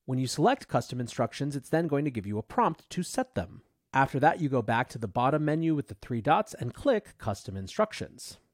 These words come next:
A modal pop-up explains what the feature is and says your instructions will be added to new conversations going forward and you can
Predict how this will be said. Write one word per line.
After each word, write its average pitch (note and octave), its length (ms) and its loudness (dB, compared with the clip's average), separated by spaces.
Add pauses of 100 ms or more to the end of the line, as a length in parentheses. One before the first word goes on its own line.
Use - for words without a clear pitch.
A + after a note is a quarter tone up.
A - 60 -4
modal B2+ 260 4
pop-up E3 460 2
explains B2 520 -4
what A2+ 80 -10
the G#2+ 80 -12
feature G#2 400 -6
is F3 340 2 (420)
and C#3+ 160 -2
says D3 300 2
your E3+ 100 4
instructions A3 540 0
will G3+ 80 2
be E3+ 160 -4
added C3+ 300 0
to A2+ 100 -4
new C3 220 2
conversations D3 760 -4
going G2+ 220 -6
forward F3 500 4
and C3+ 120 -2
you C#3 80 -2
can - 160 -2